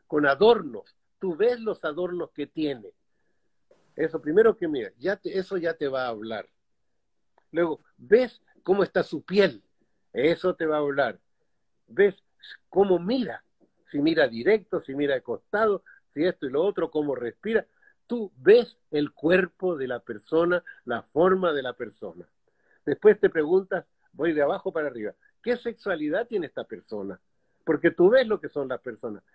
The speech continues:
Tienen una definición sexual, lo quieran o no.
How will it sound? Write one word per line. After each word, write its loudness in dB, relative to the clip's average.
Tienen 4
una 4
definición -4
sexual, -10
lo -4
quieran 2
o 0
no. -8